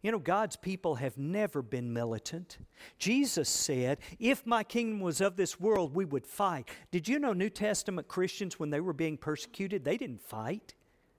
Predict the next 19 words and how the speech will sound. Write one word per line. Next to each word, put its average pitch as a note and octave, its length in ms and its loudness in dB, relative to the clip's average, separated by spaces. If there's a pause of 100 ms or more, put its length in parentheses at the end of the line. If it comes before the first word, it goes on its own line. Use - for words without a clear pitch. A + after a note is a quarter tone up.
(320)
They A3+ 160 6
didn't B3+ 200 2
all F#3 240 8
go E3+ 180 4
get E3 260 2
licenses D3+ 720 2
to - 100 -2
carry E3 460 2
and C3 100 -2
start - 340 0
packing. F3 580 -4 (840)
That's C4+ 240 4
not D4+ 200 4
the B3+ 80 4
way G#3+ 140 6
they F3+ 180 4
dealt D#3+ 240 2
with D3 180 -2
persecution. D#3+ 960 -2